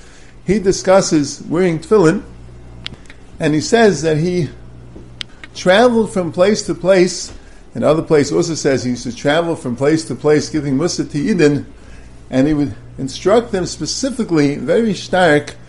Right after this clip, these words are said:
that they should be wearing tefillin. It seems there was some haznacha of the mitzvah of tefillin that was going on. And Taisa says, you don't have to, as I,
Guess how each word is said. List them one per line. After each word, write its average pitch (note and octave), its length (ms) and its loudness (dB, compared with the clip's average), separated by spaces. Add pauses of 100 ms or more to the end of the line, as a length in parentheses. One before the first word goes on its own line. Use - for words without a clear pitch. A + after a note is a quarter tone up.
(280)
that C3 120 -2
they D3 120 2
should C#3+ 200 -4
be C#3+ 100 2
wearing G3 320 2
tefillin. D#3 440 2 (1120)
It B2 140 -6
seems G#3+ 320 2
there F3 100 -2
was F3 220 0
some A#3 200 2
haznacha F3+ 600 0
of F3 160 0
the D#3+ 80 -4
mitzvah G3+ 340 -2
of E3+ 120 -6
tefillin C#3+ 480 2 (180)
that B2 140 0
was A#2+ 160 0
going D3 260 4
on. G2 340 0 (840)
And D#3 140 -4
Taisa A#3 360 2
says, A#3 600 2 (540)
you D#3 80 0
don't A#3 180 4
have C#4+ 260 2
to, G3+ 300 2 (160)
as C3+ 240 0
I, G#3+ 300 4